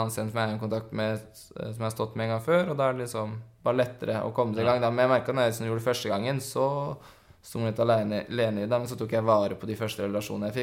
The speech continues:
Speaker 1: fikk, og så har det bare utvidet seg, og det,
Speaker 2: Ja.
Speaker 1: ja. Men det er jo nå utenfor Oslo, så er det jo ikke noe. Der er det bare <laughs> en håp om at noen svarer.
Speaker 2: Ja.
Speaker 1: Ja.
Speaker 2: Men det er, det her er så fett. Jeg synes det er, eh, veldig spennende.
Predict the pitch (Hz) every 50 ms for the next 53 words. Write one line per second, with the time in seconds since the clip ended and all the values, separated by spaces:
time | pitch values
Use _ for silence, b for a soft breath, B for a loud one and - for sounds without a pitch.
0 | 120 123 - 120 117 - 104 104 107 107 98 101 101 101 - 87 98 104 - -
1 | 117 123 120 113 107 107 104 104 104 107 107 107 110 - - - - - - -
2 | - - - - - - - - _ - - 101 110 - - - - - _ -
3 | 120 131 131 131 127 120 120 120 123 127 127 123 123 123 123 123 123 123 123 -
4 | 135 123 113 104 104 104 110 110 107 - - 143 156 151 139 156 160 143 113 110
5 | 107 104 107 107 - - 107 101 113 120 117 120 120 120 127 123 117 110 104 107
6 | 110 110 107 104 - - 135 120 117 117 117 117 117 120 117 113 113 117 113 107
7 | 98 - 101 107 107 110 110 104 101 98 95 92 - - - b b b b b
8 | b - - - 117 110 98 98 107 110 113 - - - 110 107 - - - -
9 | - _ _ _ _ B B B B B B B B B B B B B B B
10 | B B B - 117 117 139 135 131 139 143 151 - 131 151 147 151 156 151 156
11 | 156 156 - 147 143 - 170 160 165 160 151 147 143 - 156 143 139 139 143 143
12 | 143 143 139 139 139 135 127 117 120 - - 120 101 92 110 139 151